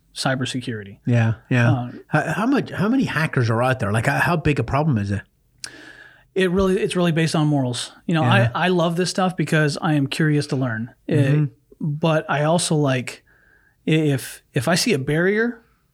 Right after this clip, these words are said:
Speaker 1: I don't like barriers.
Speaker 2: Mm-hmm.
Speaker 1: I, I wanna, what's behind there?
Speaker 2: Yeah.
Speaker 1: Or what does this say?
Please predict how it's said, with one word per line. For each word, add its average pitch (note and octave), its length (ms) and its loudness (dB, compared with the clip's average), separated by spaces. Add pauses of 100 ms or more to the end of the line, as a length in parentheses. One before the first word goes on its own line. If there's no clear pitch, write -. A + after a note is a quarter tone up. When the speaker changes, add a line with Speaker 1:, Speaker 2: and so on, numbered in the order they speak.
(260)
Speaker 1:
I D3+ 40 0
don't D#3+ 100 2
like C#3 120 0
barriers. G#2+ 440 -6
Speaker 2:
Mm-hmm. C#3 280 0
Speaker 1:
I, F3 220 4
I - 20 2
wanna, F3 340 0 (260)
what's C#3+ 140 -2
behind C3 280 0
there? A2+ 240 -6 (180)
Speaker 2:
Yeah. A2+ 260 4
Speaker 1:
Or A2+ 40 0
what D3+ 100 2
does D3 120 2
this D3 140 0
say? A2+ 320 -8